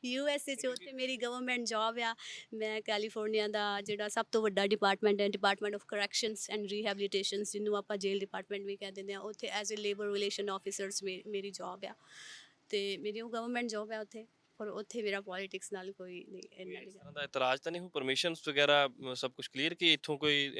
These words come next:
Speaker 2: ਅ, ਦੇਖੇ ਤਾਂ ਉਹ ਕੋਈ ਕੰਪਲੇਂਟ ਕਰਦੇ ਵੀ,
Speaker 1: ਨਹੀਂ, ਨਹੀਂ,
Speaker 2: ਹੈਂ?
Speaker 1: ਮੇਰੇ, ਮੈਂ leave of absence ਤੇ ਆ, ਤੁਹਾਨੂੰ ਗਵਰਨਮੈਂਟ ਜੌਬ ਦੇ ਵਿੱਚ leave of absence ਮਿਲ ਜਾਂਦੀ ਹੈ, so ਮੇਰੀ ਇੱਥੇ leave of absence ਹੈ, so that, ਉਹ ਕੋਈ ਇਸ਼ੂ ਨਹੀਂ ਹੈਗਾ।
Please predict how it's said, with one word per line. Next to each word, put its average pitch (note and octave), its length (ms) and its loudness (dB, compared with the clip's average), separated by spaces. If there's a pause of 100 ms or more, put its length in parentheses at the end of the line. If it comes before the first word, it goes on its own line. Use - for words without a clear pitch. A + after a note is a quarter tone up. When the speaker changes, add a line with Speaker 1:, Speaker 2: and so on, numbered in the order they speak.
Speaker 2:
ਅ, - 20 4
ਦੇਖੇ B2 360 2
ਤਾਂ C3 100 0
ਉਹ C3 120 0
ਕੋਈ B2+ 180 -10
ਕੰਪਲੇਂਟ B2 440 2
ਕਰਦੇ B2+ 320 2
ਵੀ, C3 120 2
Speaker 1:
ਨਹੀਂ, C3+ 120 2
ਨਹੀਂ, - 380 -14
Speaker 2:
ਹੈਂ? F3 140 6
Speaker 1:
ਮੇਰੇ, C4 100 -8 (120)
ਮੈਂ B3+ 280 6
leave C4 360 4
of A#3+ 220 8
absence A#3 380 -2
ਤੇ A3 120 -2
ਆ, C4 140 -8 (340)
ਤੁਹਾਨੂੰ G#3+ 400 -4
ਗਵਰਨਮੈਂਟ G#3+ 500 -4
ਜੌਬ G#3 320 -8
ਦੇ G#3+ 80 -6
ਵਿੱਚ G#3 260 -6
leave G#3 260 -6
of G3+ 80 -10 (120)
absence G3+ 380 -8
ਮਿਲ F#3 140 -6
ਜਾਂਦੀ F#3 220 -12
ਹੈ, F#3+ 60 -10 (120)
so G3+ 60 -8
ਮੇਰੀ F3+ 240 -10
ਇੱਥੇ F3 160 -12
leave F#3+ 300 -10
of F#3+ 180 -10
absence F#3+ 360 -12
ਹੈ, - 60 -14
so - 320 -16
that, G3 300 -6
ਉਹ G#3+ 140 -8
ਕੋਈ G3+ 200 -8
ਇਸ਼ੂ G3+ 220 -6
ਨਹੀਂ F#3+ 140 -8
ਹੈਗਾ। - 180 -10